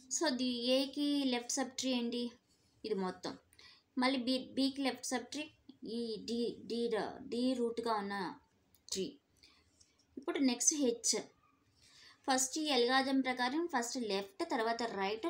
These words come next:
లాస్ట్లో రూట్. So హెచ్,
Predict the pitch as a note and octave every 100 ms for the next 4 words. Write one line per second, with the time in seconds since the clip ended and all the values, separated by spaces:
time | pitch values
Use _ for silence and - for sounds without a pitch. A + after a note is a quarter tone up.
0 | D4+ F#3+ G3+ - C4+ G3+ F#3+ F#3 - -
1 | _ _ _ _ _ _ - - - -
2 | - B3 A3+ A3 A3+ - _ - _ -
3 | - _ _ _ _ _ _ _ - -
4 | - - - _ _ - _ - - -
5 | _ - C4+ E4+ -